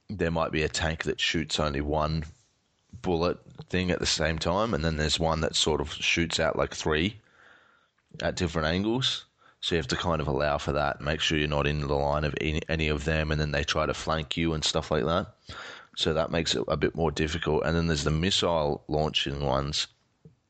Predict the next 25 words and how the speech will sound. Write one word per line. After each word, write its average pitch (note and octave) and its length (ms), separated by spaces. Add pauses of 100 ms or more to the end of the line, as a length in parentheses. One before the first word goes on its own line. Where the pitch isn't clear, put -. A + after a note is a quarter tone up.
(420)
And F2 260
so E2 440 (520)
if E2+ 200
a F2 240 (180)
missile F#2+ 440
launching D#2+ 640
unit E2 440
fires E2 420
missiles E2 460
at - 160
you, C#2+ 80
you D2 180
need D#2+ 260
to D#2+ 120
use D2+ 340
your, D2+ 420 (680)
um, C2+ 260
you've, D#2+ 260
you've F2 220
got F#2+ 180
both F2 220
a D2+ 340 (960)
sort - 260
of - 220 (840)
large D2+ 800